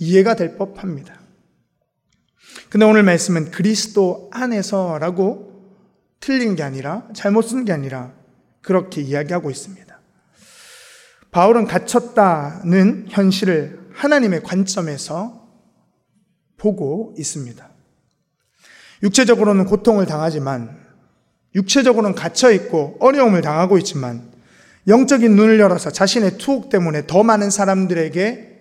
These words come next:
복음이 전파되고 있음을 보는 것, 그러하기에 바울은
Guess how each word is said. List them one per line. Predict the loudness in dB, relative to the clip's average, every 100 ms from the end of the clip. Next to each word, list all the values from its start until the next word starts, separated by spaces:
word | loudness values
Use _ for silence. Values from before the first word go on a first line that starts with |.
| _ _ _ _
복음이 | -2 2 2
전파되고 | 0 -6 -4 -2 0 0 -2
있음을 | -4 -6 -8 -10 -16 _ -8
보는 | -6 -4
것, | -6 -10 -16 _ _ _ _ _ _ _ _ _
그러하기에 | 0 4 4 4 -2
바울은 | -2 0 0 0 -4